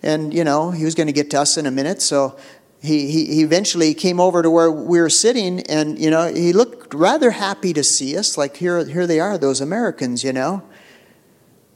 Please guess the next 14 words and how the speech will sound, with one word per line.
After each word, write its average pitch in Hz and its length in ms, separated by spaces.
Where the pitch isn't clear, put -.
But 151 460
someone 208 380
in 165 120
the 147 80
group, 151 300
we 156 100
just, 151 360
just, 156 220
uh, 156 240
you 170 120
know, 139 140
automatically 151 720
said, 139 440
"Jesus!" 262 1000